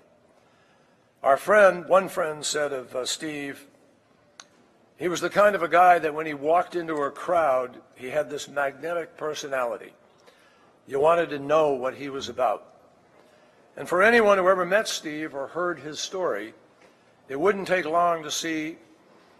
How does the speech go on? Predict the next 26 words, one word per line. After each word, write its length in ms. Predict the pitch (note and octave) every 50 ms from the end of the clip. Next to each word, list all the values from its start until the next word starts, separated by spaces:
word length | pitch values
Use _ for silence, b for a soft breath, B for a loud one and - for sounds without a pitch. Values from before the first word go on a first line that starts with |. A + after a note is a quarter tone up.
| - - -
what 260 | B2+ C#3+ E3+ F3 D#3
his 400 | C#3+ E3 E3 E3 D#3 - - - - _ _ _ _ _ _ _ _
life 440 | B2+ C3 C#3 C#3 C#3 B2+ - - C3
was 180 | C#3+ C3+ A#2 B2+
about 460 | A#2 C#3+ C#3 C3+ B2 A#2+ C3+ - - _ _ _ -
in 320 | A#2 B2 B2+ B2 C3 C3 _ _ -
a 80 | B2 B2+
world 300 | C3 C3+ C3+ C3 B2 B2+
of 100 | - -
service. 500 | - F#3+ F3+ D#3+ - - - - - - _ _ _ _ _ _ _ b b b b b b b b b b b b b b b _ _ _ -
Duty 460 | - G#3+ A#3+ A3+ G3 G3 F#3+ F#3 F#3+ G3+
was 400 | - - D#3+ D#3+ D3+ B2+ - C#3+
literally 560 | D#3 F3 F3+ F3 E3 D#3 D#3 D#3 D#3 D#3+ D#3+ - - -
in 80 | C#3+ C#3+
his 140 | C#3 A#2
blood. 360 | - A#2+ C3 C3+ B2 G#2 F2+ - - - _ _ _ _ _ _ _ _ _ _ _ _ _ _ _ _ B B B B B B B B B B B B _ _ _ _
The 100 | A#2 C3+
descendant 560 | C3+ D3 C#3 - F#3+ G3 G3 G3+ G3+ G#3 F#3+ F#3
of 100 | D3+ D#3
a 60 | D3
family 560 | - - F#3 F#3 F#3 F3+ F3+ F3+ F3+ F3 F3
whose 240 | D#3 D3 C#3+ B2 -
members 560 | D#3+ E3 F3 F3 E3+ F3 F3 E3+ D#3+ C#3+ -
had 140 | C#3+ C#3 C3
served 560 | - - E3+ E3+ E3+ E3+ E3+ E3+ D3+ - -
in 140 | B2+ C3+